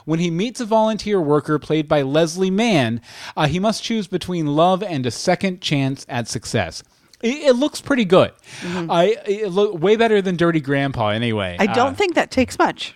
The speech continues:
Speaker 1: yeah, probably not.
Speaker 2: No.
Speaker 1: Probably not. It has a, it has a ton of people in it too. There's Billy Crystal, Danny DeVito, Harvey Keitel,
Speaker 2: Hmm.
Speaker 1: Leslie Mann, like we mentioned, De Niro,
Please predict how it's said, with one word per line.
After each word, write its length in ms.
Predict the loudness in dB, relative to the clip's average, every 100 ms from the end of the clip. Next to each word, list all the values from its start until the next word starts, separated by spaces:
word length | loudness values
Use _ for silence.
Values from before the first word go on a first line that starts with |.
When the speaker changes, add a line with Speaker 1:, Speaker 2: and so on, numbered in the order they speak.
| -8
Speaker 1:
yeah, 220 | 0 2
probably 360 | 2 2 2 0
not. 280 | -2 -4 -4
Speaker 2:
No. 40 | -2
Speaker 1:
Probably 160 | -2 -2
not. 240 | -6 -10 _ -20 -18 -6
It 80 | 0
has 200 | 0 0
a, 140 | -2
it 80 | 0
has 180 | 0 -2
a 60 |
ton 180 | -4 -4
of 80 | -2
people 280 | -4 -2 -4
in 60 |
it 100 | -4
too. 140 | -4 -6
There's 160 | -6 -2
Billy 200 | -2 -2
Crystal, 460 | 0 0 2 -2
Danny 260 | 0 -2 -2
DeVito, 520 | -6 -2 2 4 2
Harvey 280 | 2 0 -2
Keitel, 760 | -4 -6 -6 0 4 4 2 -2
Speaker 2:
Hmm. 260 | -4 -4 -10 _ -8
Speaker 1:
Leslie 320 | -8 -4 0
Mann, 360 | 2 4 2
like 180 | 0 -2
we 80 | -4
mentioned, 360 | -4 -4 -8 -8
De 80 | -4
Niro, 440 | 0 2 2